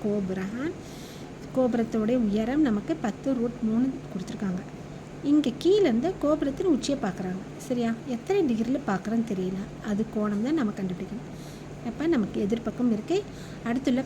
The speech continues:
பக்கம் இருக்கு. அப்போ இது எந்த ஃபார்முலாவில் போட்டுடலாம், tan theta, tan theta is equal to எதிர்பக்கம் by அடுத்துள்ள பக்கம்.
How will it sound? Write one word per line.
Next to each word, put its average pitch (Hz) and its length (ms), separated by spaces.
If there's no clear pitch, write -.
பக்கம் 220 320
இருக்கு. - 180
அப்போ 269 240
இது 214 100
எந்த 247 200
ஃபார்முலாவில் 226 420
போட்டுடலாம், 214 480
tan 285 240
theta, 214 400
tan 220 160
theta 247 260
is - 160
equal 175 280
to 180 80
எதிர்பக்கம் 220 720
by 233 160
அடுத்துள்ள 233 540
பக்கம். 196 420